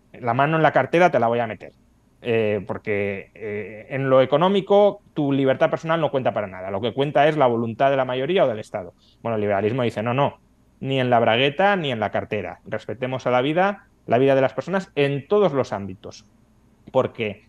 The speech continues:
el centro focal del pensamiento liberal es el respeto integral, como decía, al proyecto de vida de cada cual, de cada persona, y por tanto no has de tratar, no debes tratar a una persona como un medio para alcanzar tus fines.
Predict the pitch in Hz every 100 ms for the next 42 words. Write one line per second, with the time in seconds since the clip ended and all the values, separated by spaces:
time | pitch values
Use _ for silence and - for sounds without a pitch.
0 | - 120 113 - 180 185 127 110 - -
1 | 104 139 139 101 - _ _ - 110 110
2 | 107 110 123 123 127 151 175 - - 120
3 | - - _ 120 113 104 - - 143 165
4 | 180 123 110 104 117 135 110 107 - 147
5 | 170 - 113 110 113 113 113 113 120 107
6 | 107 110 110 185 180 107 113 117 147 185
7 | 202 240 - 110 107 - 107 127 131 160
8 | 139 139 170 165 139 139 139 135 123 147
9 | 120 - _ _ - 139 190 156 175 147
10 | - 127 131 135 123 - 123 135 135 -
11 | 151 170 185 _ _ _ 143 131 156 175
12 | 165 180 165 180 196 196 120 113 113 104
13 | 123 131 - - 120 - 135 95 -